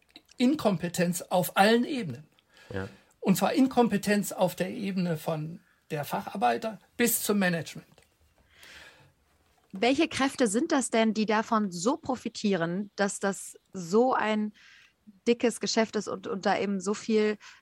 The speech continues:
Speaker 3: Korruption hinter, hinter den Türen abläuft? Also da, dann muss ja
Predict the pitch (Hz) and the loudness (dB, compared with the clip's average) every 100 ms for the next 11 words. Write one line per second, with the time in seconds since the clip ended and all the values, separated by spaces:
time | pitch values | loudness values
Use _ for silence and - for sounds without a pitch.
0 | _ _ _ _ - - 190 196 - - | _ _ _ _ -8 -4 -2 -4 -2 4
1 | 214 226 220 208 - 208 208 214 196 196 | 6 6 4 0 0 0 0 0 2 2
2 | 190 - - - 196 208 202 196 - 214 | 0 -2 -6 -6 -4 -2 -2 -4 0 0
3 | 208 - - 202 202 202 185 185 190 190 | 2 -2 -2 0 0 -2 -8 -4 -4 -4
4 | - 190 190 202 214 202 196 | -6 -8 -8 -4 0 2 0